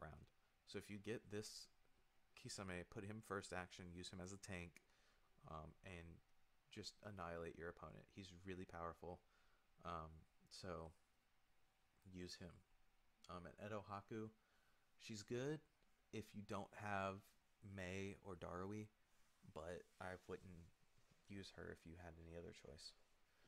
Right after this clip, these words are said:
All right, well, that is all, folks. That's all. Yeah. Okay. So, sorry the video took so long.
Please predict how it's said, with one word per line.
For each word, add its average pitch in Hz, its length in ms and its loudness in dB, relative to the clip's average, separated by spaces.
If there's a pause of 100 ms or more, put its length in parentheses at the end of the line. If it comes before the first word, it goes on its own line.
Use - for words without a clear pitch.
(800)
All 107 60 0
right, 104 240 0
well, 120 220 0 (1080)
that 139 380 2 (120)
is 120 240 -2
all, 107 280 2 (100)
folks. - 520 0 (2000)
That's 90 240 -2
all. 65 300 -4 (260)
Yeah. - 80 -4 (480)
Okay. 92 160 -2 (1120)
So, - 220 0
sorry 135 340 10
the 135 120 6
video 127 240 8
took 123 200 0
so 127 140 4
long. 117 360 4